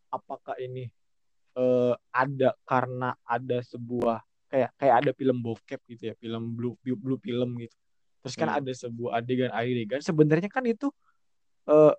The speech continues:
Speaker 1: hal yang nggak wajar, tapi karena, karena video tersebut menjadi industri, ketika industri maka orientasinya sama, eh, budget gitu, sama uang gitu, sama ketika,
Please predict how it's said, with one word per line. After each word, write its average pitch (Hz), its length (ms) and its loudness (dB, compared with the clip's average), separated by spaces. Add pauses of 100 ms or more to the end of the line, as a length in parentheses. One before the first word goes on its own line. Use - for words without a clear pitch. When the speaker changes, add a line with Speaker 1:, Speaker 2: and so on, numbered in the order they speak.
(240)
Speaker 1:
hal 175 160 4
yang 160 240 6
nggak - 80 0
wajar, 170 400 6
tapi 190 240 -6
karena, 165 400 -2 (320)
karena 151 400 2 (400)
video 139 400 2
tersebut 135 480 -2
menjadi 127 400 0
industri, 147 480 2
ketika - 400 -10
industri 131 640 -4
maka 131 320 -2
orientasinya 147 720 2 (480)
sama, 135 400 0 (960)
eh, 123 580 4 (540)
budget 156 320 6
gitu, 123 240 2
sama 135 160 4
uang 175 320 8
gitu, 131 320 -6
sama 123 320 -4 (160)
ketika, - 480 -6